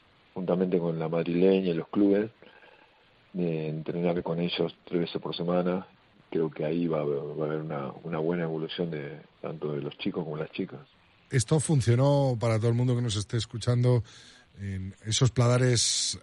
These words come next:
Speaker 2: argentinos, ¿no?, eh, que se quieren exportar a nuestro país.
Speaker 1: Sí, en realidad, bueno, es otra cultura en Argentina, ¿no? Los clubes tienen una,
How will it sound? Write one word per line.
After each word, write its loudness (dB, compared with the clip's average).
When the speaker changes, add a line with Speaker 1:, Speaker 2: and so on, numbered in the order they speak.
Speaker 2:
argentinos, 4
¿no?, 4
eh, 0
que -4
se -2
quieren -2
exportar 2
a 0
nuestro 4
país. 2
Speaker 1:
Sí, 8
en 6
realidad, 12
bueno, -2
es 0
otra 4
cultura 2
en -4
Argentina, -6
¿no? 2
Los 0
clubes 8
tienen 0
una, -6